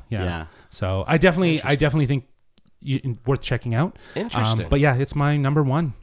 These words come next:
Speaker 1: on my top five of twenty nineteen.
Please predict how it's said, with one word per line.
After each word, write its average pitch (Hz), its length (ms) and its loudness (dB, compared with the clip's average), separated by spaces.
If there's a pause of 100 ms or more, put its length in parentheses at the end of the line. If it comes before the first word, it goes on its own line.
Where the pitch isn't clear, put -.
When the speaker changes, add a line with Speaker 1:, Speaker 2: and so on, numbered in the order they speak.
Speaker 1:
on 123 140 0
my 127 420 0
top 120 220 -4
five 127 320 -2
of 104 180 -2 (140)
twenty 110 260 -2
nineteen. 117 540 -2